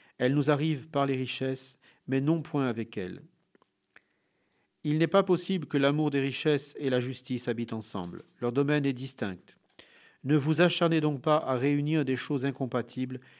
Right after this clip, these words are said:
mais expulsez l'avarice, qui est une usurpatrice, si vous voulez accueillir la justice, qui est la souveraine légitime.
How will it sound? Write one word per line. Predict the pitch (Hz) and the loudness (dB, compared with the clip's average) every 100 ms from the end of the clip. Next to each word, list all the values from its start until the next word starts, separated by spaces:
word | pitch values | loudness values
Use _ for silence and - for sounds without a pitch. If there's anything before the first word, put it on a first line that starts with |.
| - - | -20 -4
mais | 139 131 | -2 2
expulsez | 180 180 175 156 - | 0 0 -4 -4 0
l'avarice, | 151 135 127 135 127 - - | 2 2 0 0 -4 -8 -14
qui | - 147 | -2 0
est | 139 | 0
une | 139 139 | 0 -2
usurpatrice, | 139 139 131 - 117 113 - - _ - _ | 0 0 -2 -2 -8 -8 -14 -20 _ -20 _
si | - | -8
vous | 139 147 | -2 0
voulez | 165 156 | 4 4
accueillir | 147 156 147 139 | 4 2 0 2
la | 123 | 0
justice, | 143 - - 113 - - | -2 -8 -8 -10 -10 -14
qui | - 131 | -6 0
est | |
la | 127 | 0
souveraine | - 147 131 120 117 | -2 -4 -2 0 0
légitime. | 117 113 113 - 104 92 | -2 -4 -6 -8 -10 -10